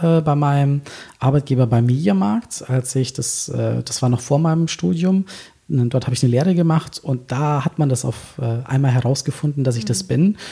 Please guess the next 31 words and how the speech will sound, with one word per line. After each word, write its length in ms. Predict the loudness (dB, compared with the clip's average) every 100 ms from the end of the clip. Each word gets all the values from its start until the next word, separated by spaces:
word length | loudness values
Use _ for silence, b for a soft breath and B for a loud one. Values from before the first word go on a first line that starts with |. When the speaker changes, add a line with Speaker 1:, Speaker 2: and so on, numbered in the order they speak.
| B B
Speaker 1:
Und 240 | -2 -2 0
das 180 | -2 -2
hat 140 | -2
sich 160 | -4 -2
dann 320 | 0 0 -2
sehr 180 | 0 2
negativ 480 | 4 4 2 -4 -6
geäußert, 460 | -6 -2 -2 -2 -4
dass 160 | -6
ich 160 | -8 -10
auf 120 | -6
einmal 400 | -2 2 2 0
an 80 | 0
meinem 200 | -2 0
Auto 440 | 2 2 4 0 0 B B
Kratzspuren 640 | -2 -2 -2 -2 0 0
hatte, 280 | -2 -2 -2
was 140 | -2 -2
auf 120 | 0
dem 80 | 0
Mitarbeiterparkplatz 880 | 0 0 -2 -4 -4 -6 -6 -6 -2
war. 220 | 0 -2 -6 _ _ _ _ -12
Die 140 | -2 2
Leute 280 | 2 2 2
haben 140 | 0
hinter 180 | 0 0
meinem 200 | 0 0
Rücken 260 | -2 -4
gesagt, 320 | -4 -2 -4 -4
die 60 |
Schwuchtel 480 | 0 0 0 -2 -4